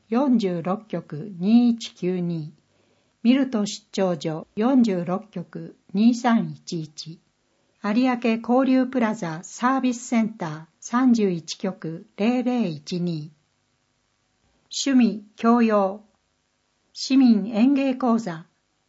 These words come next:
ミニ盆栽を仕立てよう。九月八日日曜午後一時から三時。講師、君島信弘さん、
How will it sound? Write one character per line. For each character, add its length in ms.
ミ 100
ニ 160
盆 220
栽 320
を 160
仕 120
立 160
て 120
よ 280
う。 380
九 140
月 280
八 220
日 160
日 340
曜 340
午 140
後 180
一 260
時 140
か 120
ら 120
三 340
時。 220
講 220
師、 400
君 280
島 320
信 240
弘 320
さ 100
ん、 180